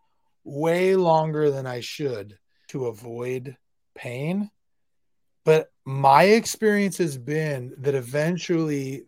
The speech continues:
that numb place will get so painful that you'll have to make a change. And that's what's interesting, whether you wanna call it God or the universe or whatever. I-, if you got something that's calling you, this has been my experience. There, I, in many, many of the ex-,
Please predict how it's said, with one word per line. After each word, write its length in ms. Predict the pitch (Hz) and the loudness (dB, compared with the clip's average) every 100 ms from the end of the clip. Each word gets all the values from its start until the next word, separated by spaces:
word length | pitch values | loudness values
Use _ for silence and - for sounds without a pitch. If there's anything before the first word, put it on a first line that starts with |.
| - | -4
that 240 | 139 135 | -4 -4
numb 320 | 135 139 139 | -4 -4 -4
place 380 | 139 139 131 117 | -2 -2 -2 -6
will 80 | 127 | -10
get 180 | 120 123 | -12 -12
so 240 | - 135 | -8 -8
painful 460 | 120 123 120 117 120 | -8 -8 -10 -8 -12
that 120 | 120 | -12
you'll 140 | 113 107 | -14 -12
have 240 | 117 110 | -12 -12
to 80 | - | -16
make 180 | 107 - | -20 -20
a 60 | - | -20
change. 400 | - - _ - - - - - | -20 -20 _ -20 -20 -20 -12 0
And 120 | 160 | 6
that's 200 | 247 277 | 6 6
what's 160 | 285 | 2
interesting, 480 | 175 196 190 - 147 | 2 0 0 -2 0
whether 180 | 143 170 | 2 2
you 100 | 196 | 2
wanna 200 | 185 165 | 2 0
call 240 | - 165 | 0 0
it 140 | 143 113 | 0 -2
God 360 | 131 143 156 160 | 0 2 2 0
or 20 | |
the 80 | 131 | -10
universe 680 | 131 127 139 131 139 135 - | -10 -8 -6 -2 -2 -2 -6
or 80 | 117 | -6
whatever. 460 | 113 117 117 131 - _ _ - | -4 -6 -4 -6 -6 _ _ -4
I-, 200 | 147 151 - | 0 0 -2
if 200 | 143 123 | -6 0
you 180 | 196 | 0
got 220 | 240 240 - | 2 0 0
something 340 | 185 175 165 | 0 2 0
that's 220 | 135 117 | -2 -8
calling 520 | - - 131 139 143 | -12 -4 -2 0 -2
you, 120 | 147 143 | -4 0
this 160 | 180 220 | 2 2
has 80 | |
been 160 | 190 160 | 2 2
my 140 | 151 | 2
experience. 420 | 135 - 123 117 110 | 2 -2 -8 -8 2
There, 220 | 165 190 120 | 4 4 0
I, 80 | - _ | -6 _
in 220 | 151 156 | -2 0
many, 320 | 151 175 214 - | 2 2 2 -2
many 300 | 139 151 208 | -4 -2 0
of 60 | 220 | 0
the 160 | 190 | 0
ex-, 260 | 160 - - | 0 -2 -12